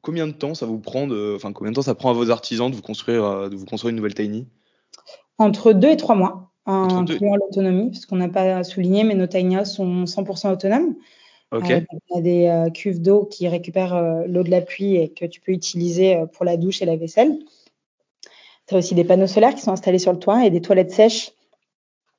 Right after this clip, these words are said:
Speaker 2: qui sont sans sciure et qui sont made in France,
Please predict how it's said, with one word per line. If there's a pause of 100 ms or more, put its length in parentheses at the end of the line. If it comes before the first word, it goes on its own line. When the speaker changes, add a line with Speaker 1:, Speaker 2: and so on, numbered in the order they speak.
(220)
Speaker 2:
qui
sont
sans
sciure (120)
et
qui
sont
made
in
France,